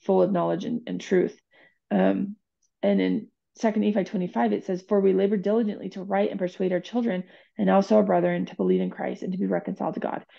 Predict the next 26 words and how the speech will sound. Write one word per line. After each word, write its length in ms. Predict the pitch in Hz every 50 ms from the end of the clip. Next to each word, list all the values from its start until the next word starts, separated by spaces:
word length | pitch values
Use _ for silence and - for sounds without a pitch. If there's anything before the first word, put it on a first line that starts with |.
| - _ _ -
For 100 | - 202
we 80 | 220 240
know 200 | 233 214 190 185
that 120 | - -
it 80 | - -
is 100 | 185 190
by 220 | - 185 190 233
grace 360 | 254 240 202 180 - 180 -
that 140 | - - -
we 120 | 196 196 208
are 80 | 214
saved, 360 | 214 - - - - - - _ _ _ _ _ _ _ _ _ -
after 380 | 240 247 277 - - - -
all 120 | - 226 220
we 100 | 214 208
can 120 | 208 190
do." 380 | 190 226 208 185 - - - _ _ _ _ _ _ - - - _ _ _ _ _ _
So 220 | - - 233 226
to 220 | 220 - - - 233
kind 240 | 220 214 240 254 269
of 80 | 262
sum, 600 | 254 - - - - 247 226 226 226 226 226 - _ -
sum 220 | - - 240 226 226
it 80 | 214
all 200 | - 196 202 190
up, 300 | - 180 175 147 - -